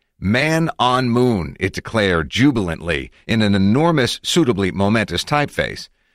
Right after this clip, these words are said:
Subheadings included, "It's very pretty up here, a fine, soft surface," and, of course, "a giant leap for mankind."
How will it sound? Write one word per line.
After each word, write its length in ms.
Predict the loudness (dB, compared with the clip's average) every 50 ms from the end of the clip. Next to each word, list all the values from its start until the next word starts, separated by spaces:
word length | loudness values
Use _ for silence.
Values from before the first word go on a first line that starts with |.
| _ -2
Subheadings 600 | 0 2 2 2 2 2 2 2 0 0 0 0
included, 520 | -2 -2 0 0 0 2 2 0 -2 -4 _ _ _
"It's 180 | -10 -10 -8 -4
very 300 | -2 0 0 0 0 -2
pretty 420 | -4 -8 -4 -2 0 2 2 2
up 160 | 2 0 -2
here, 360 | -2 -2 -2 -2 -4 -6 -10 _ _ _
a 60 | -4 -4
fine, 600 | -4 -2 0 2 2 2 2 2 0 -2 -4 -6
soft 400 | -6 -2 0 2 2 2 0 -2
surface," 560 | -4 0 0 2 2 0 -2 -4 -6 -8 -12 _ _ -4
and, 120 | -2 -2
of 120 | -2 -2 -2
course, 360 | 0 0 2 2 0 -2 -4 -10 _ _ _ _ -2
"a 100 | -2 -2
giant 600 | -2 0 0 0 0 2 0 0 0 -2 -2 -2
leap 260 | 0 0 0 -2 -6
for 140 | -6 -4 -2
mankind." 840 | 0 0 0 0 -2 -2 -2 -2 -2 -2 0 -2 -4 -6 -8 -14